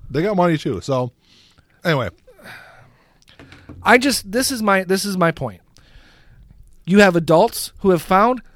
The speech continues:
Speaker 2: whether it's sixty or ninety-five percent, it's, it's a harm reduction.
Speaker 1: Okay.
Speaker 2: And it is getting people off of cigarettes.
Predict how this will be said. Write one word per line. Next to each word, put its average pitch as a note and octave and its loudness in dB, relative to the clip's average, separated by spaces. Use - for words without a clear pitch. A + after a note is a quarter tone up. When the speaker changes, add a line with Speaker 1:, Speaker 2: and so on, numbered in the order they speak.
Speaker 2:
whether G3+ 4
it's F3 -2
sixty C#4+ -4
or G#3+ 0
ninety-five G3 0
percent, C#3 -8
it's, - 2
it's F#3 -2
a F#3 4
harm A3+ 2
reduction. E3+ 0
Speaker 1:
Okay. G2 -14
Speaker 2:
And G#3 0
it G#3 2
is G#3 0
getting A#3+ -4
people G#3+ -2
off F#3 2
of E3 -6
cigarettes. D3 -8